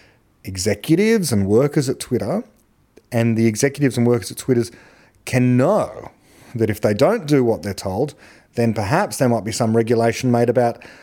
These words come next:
something to do with Twitter's business. So although the, the government's not specifically making a regulation about speech, that's a violation of the First Amendment. It's at least a violation of the spirit of the Constitution. Moving on, and I'm just gonna skip past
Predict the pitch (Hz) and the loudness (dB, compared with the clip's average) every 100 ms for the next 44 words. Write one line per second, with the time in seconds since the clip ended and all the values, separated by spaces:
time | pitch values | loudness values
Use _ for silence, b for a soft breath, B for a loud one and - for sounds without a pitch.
0 | B B B _ - - 156 180 196 180 | B B B _ -8 -2 0 2 2 2
1 | 165 151 160 160 147 151 143 - 151 135 | 2 4 4 6 4 2 0 0 0 0
2 | 117 160 175 156 98 - - - _ _ | -2 0 2 0 -2 -8 -14 -16 _ _
3 | _ _ - 151 160 180 208 190 - 170 | _ _ -4 2 4 4 4 2 0 0
4 | 165 143 143 147 123 147 123 - B B | 2 2 2 0 0 0 -2 -4 B B
5 | B - 127 135 123 117 113 113 110 107 | B -2 0 2 2 2 0 2 2 2
6 | 107 104 - 104 98 - - 160 147 - | 2 0 -2 -6 -8 -6 0 0 0 -8
7 | B B B _ - 123 - 131 113 110 | B B B _ -2 -2 0 0 2 2
8 | 107 104 - 104 98 90 - 95 - 107 | 2 0 -2 -4 -4 -6 -8 -8 -4 -4
9 | 110 - 90 117 104 120 147 147 107 104 | -4 -6 -12 -10 -4 -2 0 0 0 0
10 | 98 90 98 90 - - - 147 123 - | 0 -4 -6 -4 -2 -2 0 2 2 -4
11 | - _ b b b _ - 95 90 - | -12 _ b b b _ -18 -12 -10 -8
12 | 90 - - 113 - - - _ _ _ | -10 -10 -6 -6 -6 -14 -20 _ _ _
13 | _ 104 98 98 165 170 170 104 123 - | _ -2 0 2 2 0 -2 -2 -2 -4
14 | 85 - - - - 95 87 - | -6 -6 -6 -12 -12 -10 -10 -12